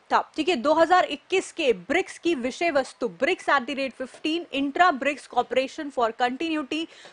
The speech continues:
consolidation and consensus है। और भारत ने डिलीवरी के लिए प्राथमिकता वाले क्षेत्रों में ब्रिक्स एमएसएमई गोलमेज सम्मेलन के दायरे और ब्रिक्स व्यापार मेले को पे, मेल पर विचार व्यक्त किए हैं।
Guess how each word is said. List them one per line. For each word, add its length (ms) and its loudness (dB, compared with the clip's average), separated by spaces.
consolidation 840 2
and 220 0
consensus 680 -2
है। 140 4
और 120 8
भारत 480 6
ने 100 0
डिलीवरी 520 2
के 140 -4
लिए 120 2
प्राथमिकता 720 2
वाले 320 4
क्षेत्रों 480 -4
में 220 -4
ब्रिक्स 400 0
एमएसएमई 640 -2
गोलमेज 520 2
सम्मेलन 480 -2
के 160 -4
दायरे 420 2
और 140 2
ब्रिक्स 360 0
व्यापार 400 4
मेले 420 -2
को 300 0
पे, 200 6
मेल 260 0
पर 200 2
विचार 480 0
व्यक्त 360 -4
किए 320 -6
हैं। 220 -6